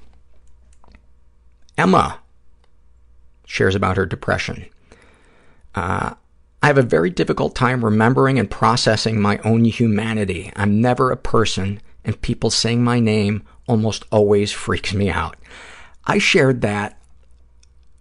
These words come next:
I've shared that several times on the podcast, that I am still amazed that when I hear my name, that I'm, that I'm visible, that I'm, that I'm,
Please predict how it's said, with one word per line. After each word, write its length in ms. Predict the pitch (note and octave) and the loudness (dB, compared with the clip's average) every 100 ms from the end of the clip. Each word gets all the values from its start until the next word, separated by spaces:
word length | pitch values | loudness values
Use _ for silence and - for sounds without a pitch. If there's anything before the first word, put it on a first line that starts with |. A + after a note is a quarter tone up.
| - - | -6 0
I've 120 | E3+ | 2
shared 180 | D4+ D#4 | 0 0
that 160 | G3+ | 0
several 460 | - F#3+ G3+ F#3+ E3+ | 0 -2 -2 -2 -4
times 500 | - E3+ D#3+ G#2+ G2+ | -6 -6 -2 -4 -2
on 140 | B2 A#2+ | -2 -2
the 40 | |
podcast, 720 | - - C#3 C#3 - F#2+ F#2+ | -4 -4 -4 -4 -6 -4 -4
that 120 | - - | -8 -6
I 160 | B2 | -2
am 160 | D3 C3+ | 0 0
still 560 | - - - D3+ D3 - | 0 -2 -2 0 0 -2
amazed 720 | D#3 D3+ E3 D#3 C3+ - - | -4 -2 -4 -4 -4 -6 -6
that 160 | C#3 - - - - - - | -6 -8 -20 -20 -20 -20 -6
when 180 | A#2+ A#2 | -2 0
I 100 | B2 | -2
hear 300 | - C3+ B2 | 0 0 2
my 180 | A#2+ | -2
name, 480 | C3 C3 E3 D3+ - - | -2 -4 -6 -8 -10 -10
that 100 | A2+ - | -8 0
I'm, 320 | A#2+ B2 A2+ - - - - _ _ _ - | 2 4 0 -6 -20 -20 -20 _ _ _ -2
that 140 | A#2+ | 2
I'm 200 | A2+ B2+ | 4 2
visible, 720 | G#2 G#2+ B2+ C3+ - - - - - | 2 4 4 4 2 -8 -12 -20 -12
that 200 | - G2+ - | -4 -4 -2
I'm, 400 | A2 A2+ G#2+ A2 - - - - - - - - - - - - - - - - - - - - - - - - | 0 2 2 0 -6 -20 -20 -20 -20 -20 -20 -20 -20 -20 -20 -20 -20 -20 -20 -20 -20 -20 -20 -20 -20 -20 -8 0
that 120 | A2+ | 2
I'm, 500 | A2 A#2+ A#2 G#2+ | 4 4 2 0